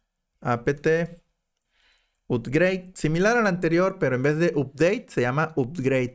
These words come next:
que ya es, este, mejorar. Como es la primera vez, eh, yo creo que sería mejor utilizar este que se llama dist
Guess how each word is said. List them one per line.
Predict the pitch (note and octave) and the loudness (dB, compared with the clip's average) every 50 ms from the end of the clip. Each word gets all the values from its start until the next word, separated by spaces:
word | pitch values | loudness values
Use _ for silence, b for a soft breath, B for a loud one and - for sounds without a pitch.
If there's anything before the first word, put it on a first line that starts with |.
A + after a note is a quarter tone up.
| - | -10
que | - A2+ A2+ A2+ A2+ | -8 -6 -4 -4 -2
ya | G#2+ A#2 A2+ A2+ A2+ | -2 -2 -2 -4 -4
es, | A2+ - | -6 -10
este, | A#2 A2+ - - - - - _ _ b b b b b b b b b b b | -12 -14 -14 -14 -16 -16 -16 _ _ b b b b b b b b b b b
mejorar. | A#2+ A#2 A2+ - A#2+ A#2 A2 A2+ - B B B B B B | -6 -4 -2 -2 -2 -4 -4 -6 -12 B B B B B B
Como | - C3+ D3 F#3 | 0 2 2 4
es | A3+ | 2
la | B3+ A#3 | 2 2
primera | A#3+ G3+ F#3+ G3+ G#3 A3 G#3+ G3+ | 2 0 2 2 2 2 2 2
vez, | F3+ F#3 A3 A#3+ - - - - _ _ _ _ _ _ _ _ _ _ - | 2 2 2 0 -2 -6 -16 -20 _ _ _ _ _ _ _ _ _ _ -4
eh, | D3+ B2 A#2+ A#2 A#2 A2+ - - - _ - | 0 2 2 2 2 0 -4 -6 -12 _ -2
yo | C3+ C#3+ C#3+ C#3+ | 0 0 2 2
creo | E3+ D#3+ E3+ E3+ | 2 2 2 2
que | - F3+ | 0 0
sería | F3 - C#3+ C#3 D3 D#3 | 0 0 2 2 2 2
mejor | D#3+ D#3+ - - D#3+ E3+ E3+ - | 2 0 2 2 2 2 0 -2
utilizar | - D3+ C#3+ C3+ B2 A#2+ - D3+ D3+ - - | -4 -6 -4 -2 -2 -2 0 -2 -2 0 0
este | B2 B2 - - - | -2 -2 -2 -4 -6
que | - - | -6 -6
se | - C3 | -4 -4
llama | B2 C3 B2+ A#2 A#2 | -4 -2 -2 -2 -2
dist | A2+ C3+ C#3+ G3 G#3+ - - - - | 0 0 0 0 0 -2 -6 -14 -18